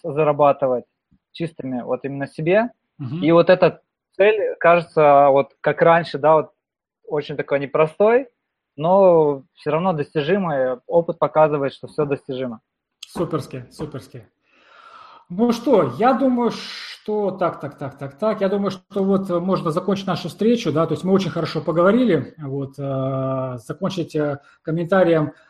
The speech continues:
Speaker 2: а, Гаухар, она оставила вот здесь, э, с-, очень интересная информация. «Никогда не была на Бали. Так захотелось. Спасибо за вашу работу».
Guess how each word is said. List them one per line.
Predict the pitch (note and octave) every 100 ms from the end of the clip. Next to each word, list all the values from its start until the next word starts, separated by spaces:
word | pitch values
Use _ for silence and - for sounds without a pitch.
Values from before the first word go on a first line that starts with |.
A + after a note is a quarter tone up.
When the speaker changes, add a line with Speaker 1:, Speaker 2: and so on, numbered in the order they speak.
| _ -
Speaker 2:
а, | C#3 D#3
Гаухар, | C#3 E3 E3+ G#3 F3 C#3+ - D3
она | C3+
оставила | C3 - D3+ C#3+ C3+
вот | B2+ B2
здесь, | - C3+ - C3
э, | B2+
с-, | A2 - _
очень | G3+ G3 F#3
интересная | D3 E3 D3+ D#3
информация. | D3+ D#3+ F#3 F#3+ F#3+ D3+
«Никогда | F#3+ B3+ - G#3+ F#3+ A3+ A3+
не | G3+
была | F3+ F#3+ F#3+ F#3
на | F3 E3+
Бали. | D3+ D#3+ E3 E3+ C#3 - _ _ _ -
Так | D4 C4
захотелось. | G3 G#3 G#3 G3+ G#3+ F#3 C#3+ - -
Спасибо | - D#3+ - C#4 A#3
за | F3
вашу | F#3 F3+ E3+
работу». | E3 E3+ E3 B2+ A#2